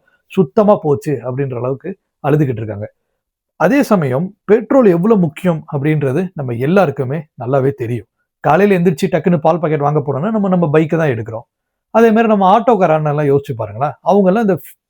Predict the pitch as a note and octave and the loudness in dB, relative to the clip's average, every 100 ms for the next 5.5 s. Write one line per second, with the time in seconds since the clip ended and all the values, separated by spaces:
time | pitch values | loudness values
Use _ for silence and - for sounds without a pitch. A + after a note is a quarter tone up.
0 | _ _ _ A3+ B3+ F3 D#3 D#3+ G#3 E3+ | _ _ _ 4 4 4 2 2 2 0
1 | C#3+ F#3 B3+ A#3+ F#3+ D#3+ D3 G#3 D#3 C3+ | 0 0 2 2 2 -2 -2 -2 -2 -4
2 | A3 - D#3+ D#3 C#3 C#3+ F3 _ _ _ | -4 -2 0 0 2 0 -2 _ _ _
3 | E3+ F3 A3 F#3+ F#3 F3+ B2+ A#2 - C#3+ | 0 2 2 0 0 0 -2 -8 -2 0
4 | D#3+ G#3+ D#3 C#3 D3+ D#3+ G3 E3 D3+ E3+ | 2 2 0 0 0 2 0 0 0 0
5 | C#3 B2 F#3 A#3 | 0 -2 -2 -4